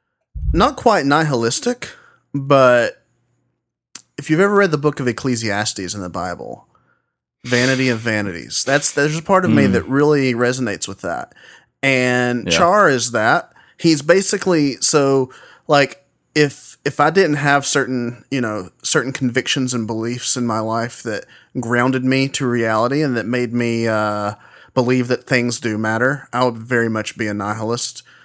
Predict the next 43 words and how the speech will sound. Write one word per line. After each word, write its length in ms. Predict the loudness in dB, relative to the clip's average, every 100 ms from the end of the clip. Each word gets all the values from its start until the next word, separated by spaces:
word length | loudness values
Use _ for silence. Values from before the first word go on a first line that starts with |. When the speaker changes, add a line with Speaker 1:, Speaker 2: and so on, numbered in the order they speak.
| _
Speaker 1:
like 360 | -4 -2 -4 -10
Rick 200 | -4 -2
Speaker 2:
Mm. 40 | 0
Speaker 1:
Sanchez 540 | 0 0 0 0 -2
from 260 | -4 -4 -4
Rick 160 | -6
and 100 | -6
Morty. 360 | -6 -4 -6 -8 _ _ _ _ _
Uh, 240 | -2 0
or 80 | -2
not 160 | -2 -4
Sanchez. 340 | -6 -6 -4
Speaker 2:
Oh 80 | -4
my 80 | -4
Speaker 1:
What, 80 | -6
Speaker 2:
gosh. 320 | -6 -4 -4
Speaker 1:
is 60 | -4
that 80 | -4
his 100 | -2
last 220 | -4 -4
name? 80 | -8
What's 140 | -10 -8
his 140 | -6
last 220 | -6 -4
name? 100 | -2
Speaker 2:
It's 120 | -2 0
Rick 100 | -2
Sanchez, 360 | 0 -2 -2 -2
Speaker 1:
It's 80 |
Speaker 2:
yeah. 40 | 0
Speaker 1:
Sanchez, 360 | -2 -2 -6
Speaker 2:
It's 100 | -6
Speaker 1:
yeah. 40 | -2 -2
Speaker 2:
Sanchez. 260 | -2 -8 -10 -18 _ -20 _ _
Speaker 1:
Uh, 420 | 4 6 6 2 -2 _ _ -16 -16 _
so 400 | 0 4 6 4
anyway, 560 | 2 2 4 4 2 -4 -12 -20 _ 0
uh, 440 | 2 4 2 0 -4 _ _ _ _ _ _
Char 340 | 0 4 6 4
was 160 | 2
sort 240 | 2 2 0
of 140 | -2
him, 480 | 0 2 2 -2